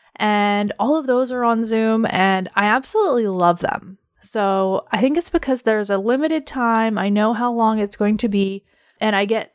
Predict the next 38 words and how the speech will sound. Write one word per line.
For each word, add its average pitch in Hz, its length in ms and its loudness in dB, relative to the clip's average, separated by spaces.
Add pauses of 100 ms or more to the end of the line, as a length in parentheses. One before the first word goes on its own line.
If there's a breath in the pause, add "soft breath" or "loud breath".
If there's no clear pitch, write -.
super 254 400 0
excited 214 560 0
before 208 440 2
I 196 120 -2
have 196 400 0
these 202 220 -4
calls 202 520 0
with 233 160 -2
my 269 160 -2
clients. 302 520 -2
So 202 380 0 (380 soft breath)
I 202 100 0
think 277 240 -4
that 208 280 0
plays 202 340 -2
into 208 360 -2
it 196 100 2
a 190 80 2
little 196 260 0
bit 196 240 -6
too, 233 340 0
because 220 240 -6
I'm 202 120 0
so 208 280 0
excited 196 440 -2
to 190 80 -4
be 190 120 2
helping 190 380 0
them 190 280 0
and 190 240 -2
to 208 120 0
be 190 460 2
helping 202 280 2
them 196 120 0
on 185 80 0
their 180 100 -2
marketing 208 440 0
journey 180 420 -2